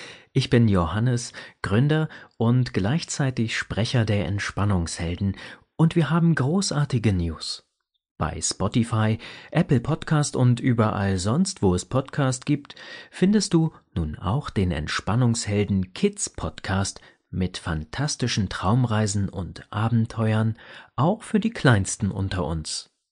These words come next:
Es wäre toll, wenn du den Podcast abonnierst, teilst und bewertest, sodass die dortigen Übungen und Reisen von vielen Eltern und Kindern entdeckt und gehört werden.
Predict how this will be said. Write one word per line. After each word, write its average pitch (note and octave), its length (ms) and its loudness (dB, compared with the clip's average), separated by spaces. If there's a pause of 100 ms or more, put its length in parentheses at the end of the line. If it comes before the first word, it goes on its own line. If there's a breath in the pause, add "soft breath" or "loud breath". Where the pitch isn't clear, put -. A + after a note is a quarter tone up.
(640 loud breath)
Es - 140 -4
wäre A2+ 220 4
toll, A#2+ 300 4
wenn G2+ 120 4
du F2+ 100 2
den E2 240 -4
Podcast A2 600 -2
abonnierst, F#2+ 720 -4
teilst B2+ 520 0
und B2+ 320 2
bewertest, A#2+ 720 0 (360 loud breath)
sodass - 340 0
die B2 140 2
dortigen C#3+ 560 2
Übungen C#3 600 2
und G#2 340 0
Reisen G2+ 500 0
von D#2 320 -4
vielen B2+ 520 -2
Eltern A#2 520 0
und A#2 320 0
Kindern F2+ 460 0
entdeckt B2+ 540 -4
und C3+ 220 -4
gehört F3 500 0
werden. E2 380 -4